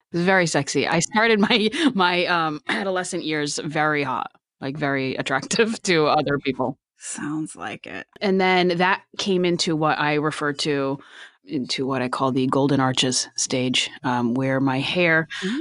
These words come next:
Speaker 1: fell in a part <laughs> in the middle, and I had these two, my hair was blonde, so these two golden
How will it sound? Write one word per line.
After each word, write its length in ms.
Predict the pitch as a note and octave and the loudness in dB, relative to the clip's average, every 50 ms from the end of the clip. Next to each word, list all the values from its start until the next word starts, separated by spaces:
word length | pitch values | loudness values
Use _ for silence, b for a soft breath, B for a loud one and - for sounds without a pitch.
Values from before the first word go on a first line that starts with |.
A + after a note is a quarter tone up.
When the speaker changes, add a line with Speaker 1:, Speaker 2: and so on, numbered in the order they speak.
| F4 - | -6 -6
Speaker 1:
fell 680 | - - - - G#3+ F#3 F3+ E3 D3+ D3 D#3 F#3+ G3 - - - - | -6 -6 -2 2 2 4 4 4 4 4 4 2 0 -2 -8 -4 0
in 120 | G3 F3 | 2 2
a 60 | E3 | 2
part 400 | - - - - F#3+ F3+ E3+ E3 E3+ - - - - - | 0 -2 -2 2 2 4 4 2 2 0 -2 -2 -2 -2
<laughs> 200 | G#3 - - - | -4 -4 -2 -2
in 220 | A#3+ B3 A#3 A3+ | -2 2 2 2
the 80 | E3 E3 | 2 2
middle, 480 | F#3 G3 G#3+ G#3+ F3+ D#3 C#3+ C#3 C#3 B B B B B B B - | 2 2 2 4 4 2 2 0 -2 B B B B B B B -4
and 120 | D#3+ D#3+ D3+ | -2 -2 -2
I 20 | |
had 220 | D#3 D#3+ E3+ D#3 C#3+ | -2 -2 -2 0 0
these 160 | C#3+ D#3 - | -2 -2 -2
two, 200 | - - E3+ - | -4 -2 -2 -2
my 120 | D#3 C#3+ D3 | -2 -2 0
hair 160 | D#3 D3 C3 | 0 0 0
was 120 | C3+ C#3 | -2 -2
blonde, 360 | - - E3 D#3 D3+ C#3+ C#3+ - | -2 -2 0 2 2 2 0 0
so 320 | - D#3 C3+ C3+ C3+ - _ _ - - - - _ _ - E3 - | 0 -2 0 0 -2 -4 _ _ -18 -18 -18 -18 _ _ -16 -6 -4
these 180 | C#3+ D3 - | -2 -2 -2
two 240 | - - - D#3 D3 | -2 -2 -2 -2 -2
golden 560 | D3+ - D3+ D3 D3 C#3+ C#3+ C3+ C3+ B2+ - | 0 0 0 2 2 2 0 0 -2 -4 -8